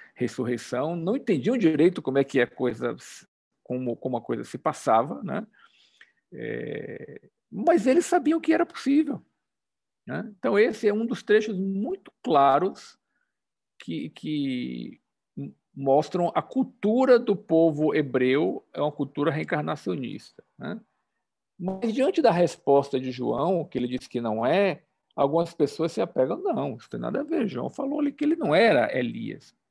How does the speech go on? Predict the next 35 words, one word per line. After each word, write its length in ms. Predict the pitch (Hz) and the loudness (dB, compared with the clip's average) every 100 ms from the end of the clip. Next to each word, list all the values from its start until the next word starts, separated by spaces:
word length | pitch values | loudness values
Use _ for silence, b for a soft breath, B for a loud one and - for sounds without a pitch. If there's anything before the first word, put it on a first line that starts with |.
| _ | _
Porém, 320 | 427 220 208 349 | 4 6 6 4
mais 240 | 165 127 | 2 4
adiante, 800 | 135 117 113 131 220 226 - - _ _ _ _ | 4 2 0 2 0 -2 -8 -14 _ _ _ _
né, 380 | - 127 180 208 b b b b | -12 -8 -8 -10 b b b b
nós 280 | - 127 117 | -4 -2 -2
vamos 360 | 127 127 107 98 | -2 -4 -6 -6
ver, 400 | 123 175 190 - _ _ _ _ _ _ _ | -2 0 -2 -6 _ _ _ _ _ _ _
eu, 200 | 180 - - | -14 -14 -10
eu 100 | 180 | -8
não 120 | 185 | -8
sei 160 | - 143 | -8 -8
se 100 | 127 | -6
é 20 | |
o 40 | |
próximo 340 | - 120 - 113 | -4 -6 -6 -8
slide, 320 | 117 135 151 | -4 -2 -2
Rui, 180 | 120 120 | -6 -8
veja 240 | 160 156 | -8 -8
aí 60 | 113 | -10
se 140 | - | -12
eu 40 | 127 | -12
coloquei 600 | 123 120 107 120 120 117 | -10 -10 -10 -10 -10 -12
esses 260 | - 127 | -14 -20
trechos. 720 | - 117 120 - 139 _ _ _ _ _ _ _ _ _ - | -14 -12 -12 -16 -20 _ _ _ _ _ _ _ _ _ -10
É, 140 | 135 | -10
pronto, 420 | 117 - 131 113 - | -10 -8 -8 -8 -12
perfeito. 380 | 147 - 95 - _ _ _ _ _ _ _ | -12 -12 -16 -16 _ _ _ _ _ _ _
Nós 140 | - 156 | -6 -2
vamos 260 | 220 185 | 0 0
ver 260 | 143 151 135 | 2 2 2
em 160 | 175 202 | 0 0
Mateus, 760 | 185 - 127 135 185 180 - | 0 0 0 0 -2 -10 -18
no 120 | - 110 | -16 -10
capítulo 520 | 117 - 123 120 113 | -8 -8 -10 -8 -6
onze, 460 | 110 117 139 226 | -6 -8 -10 -16